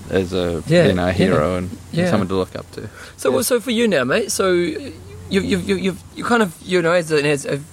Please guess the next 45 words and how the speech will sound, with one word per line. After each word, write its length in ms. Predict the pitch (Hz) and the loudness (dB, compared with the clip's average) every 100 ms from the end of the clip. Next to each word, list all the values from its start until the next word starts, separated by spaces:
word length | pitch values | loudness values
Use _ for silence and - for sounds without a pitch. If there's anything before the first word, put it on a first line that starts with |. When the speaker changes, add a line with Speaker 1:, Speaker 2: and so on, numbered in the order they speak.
| - | -2
Speaker 2:
kind 140 | - | 0
of 60 | 131 | 0
watched 180 | - - | -2 -2
your 80 | 123 | -2
career 180 | 131 135 | 2 2
Speaker 1:
Yeah. 60 | |
Speaker 2:
because 200 | 120 127 | 0 -2
I've 80 | 127 | -2
been 140 | 120 | -2
close 180 | 117 123 | -2 -2
by, 300 | - 131 127 - - - - | 4 4 4 -2 -12 -16 -4
and, 120 | 143 139 | 2 6
you 60 | |
know, 80 | 139 | 6
you've 180 | 139 135 | 4 2
kind 180 | 156 147 | 2 2
of 80 | |
been 340 | 139 135 123 - - - | 2 2 0 -2 -12 -8
a 60 | |
hard 380 | - - 165 143 | -4 0 2 4
worker, 220 | 135 123 | 4 4
haven't 220 | 123 113 117 | 2 2 2
you? 80 | |
You've 80 | 120 | 4
got 160 | 139 - | 4 2
to 80 | 127 | -2
the 60 | |
point 180 | 123 135 | -2 0
where 100 | 123 | 2
you've 100 | 120 | 2
been 120 | 120 127 | 2 2
really 120 | 117 | 0
successful 540 | - - 127 - 127 | -4 -4 -4 -2 2
now. 180 | 123 120 | 4 4
You've, 440 | 120 113 - 160 | 2 0 -6 0
last 180 | 127 127 | 2 2
couple 140 | 127 131 | -2 -2
of 20 | |
years 120 | 117 | -2
have 60 | 131 | -2
been 140 | 113 | -2
great 180 | 127 117 | 0 2
years 180 | 123 120 | 0 -2
for 140 | - | -4
you. 160 | 110 | -4